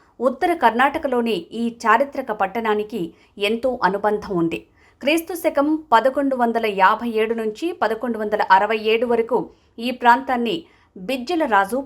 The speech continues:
పరిపాలించాడు. ఆయన కొలువులోనే బసవేశ్వరుడు ప్రధానిగా పనిచేశారు. బసవేశ్వరుడి మతం ఇష్టలింగ. బసవ స్థాపించిన అనుభవ మంటపమై ప్రజాస్వామ్యానికి పునాది వేసింది. ప్రజాస్వామ్య సమాజం అంటే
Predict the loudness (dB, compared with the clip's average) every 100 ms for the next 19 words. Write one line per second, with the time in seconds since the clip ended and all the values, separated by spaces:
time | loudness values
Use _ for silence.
0 | -2 -2 0 -2 -2 -4 -4 -4 -8 _
1 | _ 2 4 4 0 -4 -2 0 0 0
2 | -2 -6 -10 -2 -2 0 -2 -4 -4 -6
3 | -4 -4 -4 -4 -4 -2 -2 0 -2 -4
4 | -6 -6 -4 -4 -4 -8 _ _ 2 4
5 | 4 2 2 0 0 2 2 4 2 2
6 | -2 -2 -4 -6 -4 -4 -2 -2 -2 -4
7 | -8 _ _ 0 4 4 4 0 0 2
8 | 2 2 -4 -2 0 0 2 0 2 0
9 | 0 2 0 0 -2 -4 -2 -4 -6 _
10 | _ -2 4 2 2 -4 -2 0 0 -2
11 | -4 -4 2 2 2 -4 -6 -6 -6 -8
12 | -12 _ _ _ -2 4 4 2 0 0
13 | 0 -2 -2 2 2 0 -4 -4 -4 -4
14 | -6 -6